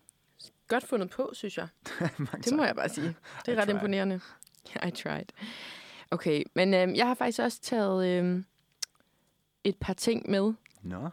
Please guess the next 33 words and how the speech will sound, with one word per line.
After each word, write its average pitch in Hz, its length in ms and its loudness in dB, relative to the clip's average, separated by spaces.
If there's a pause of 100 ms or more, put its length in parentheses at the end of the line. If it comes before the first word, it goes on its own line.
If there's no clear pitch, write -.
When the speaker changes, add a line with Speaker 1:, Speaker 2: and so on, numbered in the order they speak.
(840)
Speaker 1:
Øhm, 160 480 4 (260)
jeg 226 100 6
har 240 40 6
prøvet 233 400 4
at 220 60 4
kaste 214 240 0
mig - 100 0
ud 220 160 2
i - 60 2
nogle 185 160 4
Speaker 2:
Sad 135 140 -2
du 208 140 4
også 208 140 6
Speaker 1:
gåder. 233 100 4
Speaker 2:
op 233 60 0
til 160 80 -2
halv 143 140 0
to? 156 200 -6 (220)
Speaker 1:
Øh, 208 60 2 (600)
nej. 233 240 2 (120)
Speaker 2:
Nå. 202 140 -6 (640)
Speaker 1:
Nej, 240 180 2
det 247 120 -2
gjorde 269 140 4
jeg 170 100 6
ikke. 180 140 -2 (140)
Jeg 226 120 4
var 277 60 6
til 233 140 2
morgensaften 214 480 0
i 208 40 -6
går, - 180 -6
ja. - 80 -6